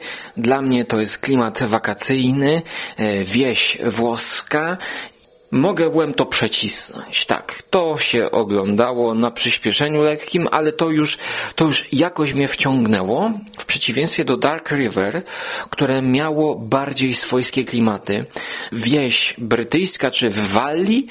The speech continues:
e, i to już jest mi bardziej bliskie niż, niż Włochy.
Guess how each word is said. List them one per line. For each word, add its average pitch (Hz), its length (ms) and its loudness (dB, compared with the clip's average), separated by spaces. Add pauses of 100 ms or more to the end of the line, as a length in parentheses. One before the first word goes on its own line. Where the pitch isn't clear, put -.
(460)
e, 135 220 4
i 139 260 0
to 175 200 2
już 165 280 2
jest 147 240 0
mi 147 160 0
bardziej 120 400 0
bliskie 110 480 2
niż, 113 300 0
niż 120 300 0
Włochy. 123 540 0